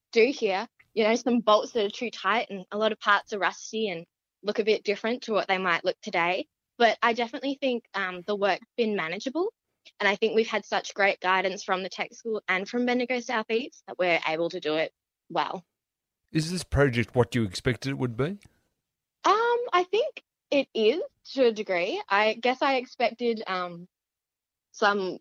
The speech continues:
Speaker 1: I guess, less sort of, uh, help, but I think we've achieved a nice amount of help from, uh, industry. And I also, um, did not expect to have so many days where we'd go out and actually have a look at people doing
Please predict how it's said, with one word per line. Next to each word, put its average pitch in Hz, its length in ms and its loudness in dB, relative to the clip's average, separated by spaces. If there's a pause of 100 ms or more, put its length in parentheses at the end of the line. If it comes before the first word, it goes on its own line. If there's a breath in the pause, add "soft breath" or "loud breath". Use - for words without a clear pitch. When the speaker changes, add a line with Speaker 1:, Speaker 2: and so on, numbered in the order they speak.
Speaker 1:
I 196 100 2
guess, 190 200 -2
less 196 440 2 (160)
sort 202 260 -2
of, 185 200 -2 (840)
uh, 170 240 2
help, 202 340 2 (480)
but 208 160 4
I 226 80 4
think 226 220 -2
we've 240 220 4
achieved 185 680 0
a 190 60 -2
nice 175 320 -2
amount 175 300 -2
of 170 100 -6
help 143 260 -2 (480)
from, 196 600 0
uh, 170 240 -2
industry. 269 540 -2 (840)
And 214 180 2
I 208 160 6
also, 214 500 4 (100)
um, 185 220 4
did 196 160 0
not 185 220 2
expect - 460 -4
to - 120 -16
have 175 140 0
so 170 240 -4
many 170 380 -6
days 160 320 -2
where 170 160 2
we'd 170 220 -4
go 165 160 2
out 165 200 4
and 156 100 -8
actually 190 280 -10
have 185 160 -10
a 180 60 -6
look 180 280 -6
at 175 140 -6 (400 soft breath)
people 190 260 2
doing 185 500 -2